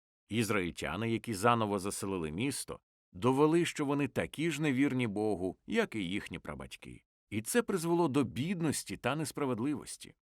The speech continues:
Тому в книзі Малахії ми бачимо, наскільки зіпсованим стало це покоління. Книга складена як серія суперечок. Більшість частин у книзі починаються з того, коли Бог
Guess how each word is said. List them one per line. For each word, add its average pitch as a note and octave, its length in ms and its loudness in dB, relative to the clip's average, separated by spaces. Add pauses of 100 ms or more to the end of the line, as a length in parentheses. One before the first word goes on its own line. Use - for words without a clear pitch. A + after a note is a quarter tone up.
(120)
Тому F2 220 -2
в D#2 80 -10
книзі F2 340 -6
Малахії D2+ 600 -6 (320)
ми G2 160 -4
бачимо, C#3 460 4
наскільки C#3+ 600 0
зіпсованим G2+ 920 0
стало F#2 380 -4
це - 180 -8
покоління. B1 640 -12 (360)
Книга G#3+ 340 0
складена D#3+ 640 4
як A#2+ 300 0
серія C#3+ 500 2
суперечок. - 800 -6 (300)
Більшість A#2+ 600 0
частин A2 380 -4
у E2+ 60 -4
книзі B2+ 440 0 (300)
починаються G#2 640 -2
з - 180 -6
того, C3 320 -2
коли E2 240 -4
Бог D#2 440 -4